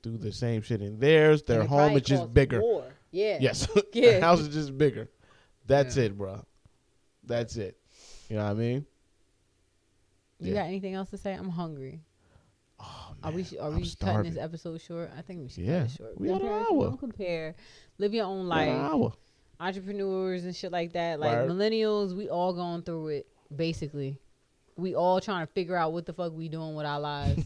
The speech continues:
Speaker 1: <laughs> We still.
Speaker 2: And we trying to look good while doing it.
Speaker 1: Yeah. So that's like a,
Speaker 2: That's,
Speaker 1: that's
Speaker 2: that's
Speaker 1: mad shit to do.
Speaker 2: And we, and at the same time, we at the point where we trying to raise kids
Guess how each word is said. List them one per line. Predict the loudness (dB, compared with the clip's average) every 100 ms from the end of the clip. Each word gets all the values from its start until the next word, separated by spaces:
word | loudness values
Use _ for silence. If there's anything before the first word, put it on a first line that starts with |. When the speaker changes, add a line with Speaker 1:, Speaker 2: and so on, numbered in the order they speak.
| -4
Speaker 1:
<laughs> | -6 -6 -14 -10
We |
still. | -10 0 2
Speaker 2:
And | 4
we | 2
trying | 2 2 2
to |
look | 0 0
good | 0 0 0 2
while | 2 2
doing | 0 -2 -4
it. | -8 _ _
Speaker 1:
Yeah. | -2 0 0 -2 -8 _
So | 0 2 4
that's | 2 2
like | 0 -2 -2
a, | -6 -10 _ _ -2
Speaker 2:
That's, | -2 0
Speaker 1:
that's | -2 0
Speaker 2:
that's |
Speaker 1:
mad | 0 0 0
shit | -4
to | -4
do. | -2 -4 -6 _ _ -4
Speaker 2:
And | -2 -2
we, | -4 -6 -10
and | -4 -2 -2
at | -4
the | -4
same | -6 -4
time, | -2 -2
we | 0
at | -2
the | -2
point | -6 -6
where | -4
we | -4 -4
trying | -4 -4
to |
raise | -4 -4 -6
kids | -4 -4 -4 -6